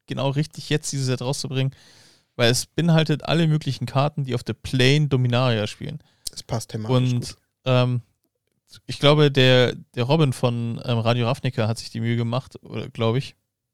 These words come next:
Speaker 1: ähm, und hat mal geguckt, welche Editionen, welche Sets überhaupt auf Dominaria spielen. Es sind fünfundzwanzig Sets,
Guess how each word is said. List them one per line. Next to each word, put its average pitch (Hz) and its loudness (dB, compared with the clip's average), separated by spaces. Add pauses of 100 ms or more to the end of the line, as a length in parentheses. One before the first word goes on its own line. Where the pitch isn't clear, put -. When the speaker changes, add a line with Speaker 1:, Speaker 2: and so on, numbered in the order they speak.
(140)
Speaker 1:
ähm, 113 2 (680)
und 120 -2
hat 131 0 (580)
mal 127 -2
geguckt, 127 -2
welche 127 0 (280)
Editionen, 139 4
welche 110 2
Sets - 2
überhaupt 120 -2
auf 117 -8
Dominaria 113 -2
spielen. 127 -6
Es 110 -4
sind 117 -10
fünfundzwanzig 127 -4
Sets, - -6